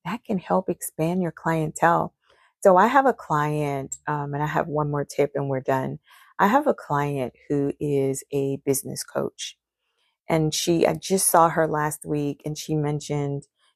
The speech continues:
you know, like, "Wonder how some of these coaches are getting these referrals." And I was like, "Sometimes you just have to put yourself out there."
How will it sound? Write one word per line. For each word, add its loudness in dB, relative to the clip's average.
you 2
know, -2
like, -4
"Wonder 8
how 6
some 2
of 2
these 0
coaches 2
are 0
getting -4
these -4
referrals." 2
And 4
I 4
was 0
like, 2
"Sometimes 0
you -4
just -2
have 0
to -6
put -6
yourself 2
out 2
there." 2